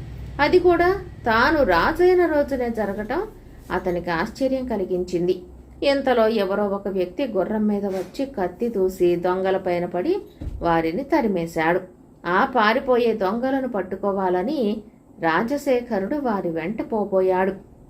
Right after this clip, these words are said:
కానీ అతనికి సాయం వచ్చిన వ్యక్తి, "రాజా,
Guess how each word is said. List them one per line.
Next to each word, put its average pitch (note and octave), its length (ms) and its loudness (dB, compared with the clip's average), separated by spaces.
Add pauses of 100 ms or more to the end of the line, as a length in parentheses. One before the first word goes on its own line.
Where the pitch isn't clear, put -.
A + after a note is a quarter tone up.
(200)
కానీ A3+ 420 0 (340)
అతనికి D4 460 2
సాయం A#3+ 480 0
వచ్చిన G3 320 -2
వ్యక్తి, G3 760 0 (440)
"రాజా, F3 580 0